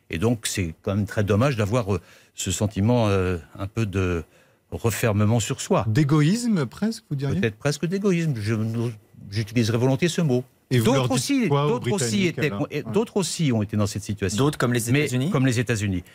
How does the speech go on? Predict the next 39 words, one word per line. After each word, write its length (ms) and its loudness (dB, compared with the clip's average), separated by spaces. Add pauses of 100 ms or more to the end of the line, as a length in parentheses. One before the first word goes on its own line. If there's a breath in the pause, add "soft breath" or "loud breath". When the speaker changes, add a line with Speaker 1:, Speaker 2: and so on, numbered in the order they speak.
(120 loud breath)
Speaker 1:
Mais 120 2
ils 60 4
ne 60 4
le 120 2
sont 180 0
plus. 300 -10 (180)
Et 80 -4
heureusement. 480 2 (340 soft breath)
Mais 100 0
ils 60 0
ne 60 2
le 60 0
sont 140 -2
plus 180 0
depuis 280 -2
le, 180 0
le 180 -4
sommet 380 2
de, 220 0
de 100 -6
la 120 -4
santé 460 -2
mondiale 420 2
du 100 -2
G 160 0
vingt 180 0
qui 100 -6
s'est 100 -6
tenu 180 -2
il 60 2
y 40 2
a 40 0
trois 240 0
jours, 320 2 (340 soft breath)
où 140 0
ils 180 2
ont 60 4
annoncé, 600 0 (300 loud breath)
euh, 480 -6